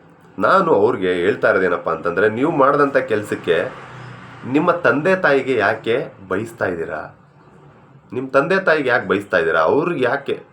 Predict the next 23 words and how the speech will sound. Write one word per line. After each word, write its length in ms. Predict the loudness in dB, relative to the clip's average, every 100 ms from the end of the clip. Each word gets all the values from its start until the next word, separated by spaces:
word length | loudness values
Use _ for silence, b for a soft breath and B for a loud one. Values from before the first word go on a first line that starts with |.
| _
ನೀವು 260 | -2 0 2
ಮಾಡಿದ 240 | 2 2 0
ಕರ್ಮಕ್ಕೆ, 520 | 2 2 2 -2 -2
ನೀವು 240 | -2 0 0
ಮಾಡೋ 300 | 2 0 0
ಕೆಟ್ಟ 240 | -4 -8
ಕೆಲ್ಸಕ್ಕೆ 800 | -6 -8 -8 -8 -6 -8 B B B B B -10
ನಿಮ್ಮ 140 | -6
ತಂದೆ 260 | -2 4 4
ತಾಯಿಗೆ 320 | 4 2 4
ಯಾಕೆ 200 | 2 0
ಕೆಟ್ಟ 280 | -4 -4 -2
ಹೆಸರು? 240 | -6 -6 -16 -20 -20 -20 -20 -20 -20 -20 -2
ನೋಡಿ, 200 | 2 2
ನಿಮ್ಮ 200 | 2 -2
ಕಾಮೆಂಟ್ 400 | 0 2 2 0
ಲಿಸ್ಟನ್ನು 400 | -4 -6 -6 -4
ನೋಡಿ, 460 | -2 -2 -2 -8 -14 b b b b -2
ಎಷ್ಟು 380 | -2 -2 0
ಕಚ್ಚಡವಾಗಿ 720 | 0 0 -12 -2 2 4 4 4
ಹಾಕಿದ್ದಾರೆ 400 | 0 0 0 0
ಕಾಮೆಂಟ್ಸ್‌ಗಳು 540 | -2 -4 -6 -4 -2
ಅಂತಂದ್ರೆ, 680 | -2 -4 -4 -2 -2 -4 -10